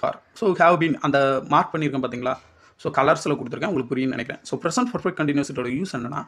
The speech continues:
action that started in the past and still happening is just stop. என்னது? பிர-, அது வந்து என்னது? நடந்துக்கிட்டே இருக்கு அப்படின்ற மாதிரி சொல்றாங்க. ஓகேவா? அப்புறம் பாஸ்ட் பர்ஃபெக்ட் கண்டினியூஸ். So இதுவும் ஈஸி தான். சப்ஜெக்ட் had been, verb plus ing. சப்ஜெக்ட்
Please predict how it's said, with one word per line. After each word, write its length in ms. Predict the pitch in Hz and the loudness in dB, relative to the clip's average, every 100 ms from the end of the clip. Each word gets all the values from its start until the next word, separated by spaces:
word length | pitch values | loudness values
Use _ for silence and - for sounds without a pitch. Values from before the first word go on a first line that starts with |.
| - - - - | -12 -20 -10 -6
action 200 | 196 - 247 139 | -4 0 0 2
that 120 | 131 - | 0 0
started 340 | 135 131 202 151 | 0 0 0 0
in 60 | 127 | -2
the 60 | - | 0
past 300 | 139 - - 139 | 2 2 -2 -4
and 100 | 143 147 | -4 -4
still 220 | 190 220 170 | -4 0 2
happening 300 | 139 160 180 | 0 0 -6
is 60 | 143 | -4
just 180 | 135 - - | -6 -6 -10
stop. 160 | - - - _ - - _ - 160 | -10 -10 -16 _ -20 -20 _ -4 0
என்னது? 200 | 202 143 - - _ - | 2 0 -2 -20 _ -4
பிர-, 140 | 147 - - | -4 -4 -2
அது 100 | 143 156 | 2 4
வந்து 120 | 180 170 | 4 2
என்னது? 200 | 175 143 - 139 | 2 -2 -2 2
நடந்துக்கிட்டே 340 | 135 151 135 220 156 | 2 2 2 4 4
இருக்கு 220 | 156 156 151 | 2 0 0
அப்படின்ற 280 | - 127 123 | 0 -2 0
மாதிரி 140 | 120 185 | 0 -2
சொல்றாங்க. 260 | 135 - - - | -4 -6 -10 -10
ஓகேவா? 220 | - 139 - _ _ _ - | -8 -8 -10 _ _ _ -12
அப்புறம் 220 | - 185 233 | -2 0 4
பாஸ்ட் 240 | 139 170 - 127 | 4 4 2 -4
பர்ஃபெக்ட் 260 | - - | -4 -6
கண்டினியூஸ். 400 | 117 117 120 - - _ _ - | -4 -4 -8 -10 -18 _ _ -4
So 80 | 160 | -2
இதுவும் 240 | 175 220 151 | 0 0 0
ஈஸி 180 | 151 135 127 | 0 -2 -4
தான். 100 | - - _ - - | -6 -20 _ -20 -2
சப்ஜெக்ட் 380 | 127 127 170 160 233 | 0 2 0 2 6
had 160 | 131 143 | 6 6
been, 100 | 190 233 139 | 2 0 0
verb 200 | 143 147 151 | 0 -2 0
plus 180 | 139 147 | 0 0
ing. 340 | 120 120 147 - _ _ _ _ - - | -2 -4 -8 -12 _ _ _ _ -20 -2
சப்ஜெக்ட் 360 | 131 127 147 | 0 0 -2